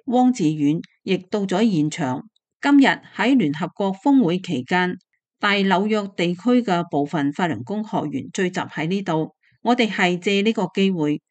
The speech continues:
再次向世界各國將中共定為國家K B組織，共同制止中共迫害法輪功。同時，近幾年，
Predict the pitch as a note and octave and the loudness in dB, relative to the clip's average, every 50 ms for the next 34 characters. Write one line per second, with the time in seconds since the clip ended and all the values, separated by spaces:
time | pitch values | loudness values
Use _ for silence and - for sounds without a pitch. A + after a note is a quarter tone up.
0 | _ _ - A#3+ A#3 A#3 A#3 - A#3+ A3+ A3 G3+ A#3 A3 G#3+ G#3+ G#3+ - G#3+ G3 | _ _ 0 0 0 0 0 0 2 2 2 2 0 0 0 -2 -2 -2 -2 -2
1 | F#3+ - F3+ F3 F3 F3+ F3 D#3+ E3 - F3+ E3 D#3 - - _ _ _ _ _ | 0 0 -2 -2 -2 -2 -4 -6 -4 -4 -2 -2 -2 -4 -6 _ _ _ _ _
2 | C#4+ C#4+ C#4+ C#4 C#4 C#4 C#4+ C#4 C4+ C4+ A#3 F3 D#3+ E3 D#3 - D#3+ D3+ D3+ D3+ | 2 4 4 4 4 4 4 4 4 6 4 2 2 2 0 0 0 0 2 0
3 | C#3+ B2+ - C3 - - F3+ E3+ - - G3 F#3+ F#3+ F#3 - - _ _ _ _ | 0 -2 -4 -6 -4 -4 -4 -4 -4 -2 0 0 0 0 -2 -8 _ _ _ _
4 | - - C4 B3 A#3+ A3+ A#3 A#3 G#3+ G3+ G3 D#3 A#2+ C3 D#3 - F#3 F#3 - _ | -6 0 2 2 2 2 0 -2 -2 -2 -2 -6 -6 -8 -4 -4 -4 -4 -4 _
5 | _ _ _ - G#3+ G3+ G3 F#3+ E3 D3+ D#3+ D#3 - G#3 G#3 G#3 F#3+ - E3+ F3 | _ _ _ -4 -2 -2 0 0 0 -2 -2 0 -2 -2 -2 -2 -2 -2 -2 -2
6 | G3 G3 - A#3+ A#3 A#3 A3+ - F3 D#3 D3 - A#3 - - A#3 A#3 - - E3 | -2 0 0 2 2 2 2 0 -2 -2 -2 -4 -6 -4 -4 -4 -4 -2 -4 -2
7 | C#3 C#3 C3+ - E3+ D3 C#3 - A#2 - - - D#3+ E3 E3 - - _ _ _ | -2 -2 -2 -4 -6 -6 -6 -6 -10 -10 -6 -6 -4 -4 -4 -8 -10 _ _ _
8 | - - F3 E3+ D#3+ - E3+ D#3+ D#3 D3+ D3 - _ _ _ _ _ - F#3+ F#3+ | -6 -4 -4 -2 -2 -2 -2 0 0 0 -2 -6 _ _ _ _ _ -2 0 0
9 | F#3+ F#3+ F#3+ F3 F3+ A3+ A#3 A3 E3 C#3+ C3+ - | 0 2 2 2 4 4 4 4 2 2 -2 -4